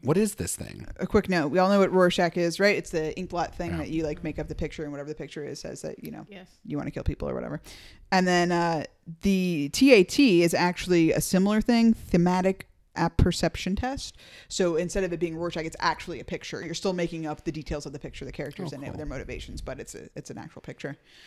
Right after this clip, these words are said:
Speaker 2: Um, and then the, the, uh, the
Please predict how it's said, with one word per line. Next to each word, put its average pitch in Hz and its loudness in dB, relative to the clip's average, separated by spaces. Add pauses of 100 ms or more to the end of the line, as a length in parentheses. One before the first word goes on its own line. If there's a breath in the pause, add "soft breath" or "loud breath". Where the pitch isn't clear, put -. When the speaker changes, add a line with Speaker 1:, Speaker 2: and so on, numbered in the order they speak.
(220 loud breath)
Speaker 2:
Um, 151 2
and 170 0
then 160 0
the, 151 2 (420)
the, 156 2
uh, 151 4 (140)
the 180 2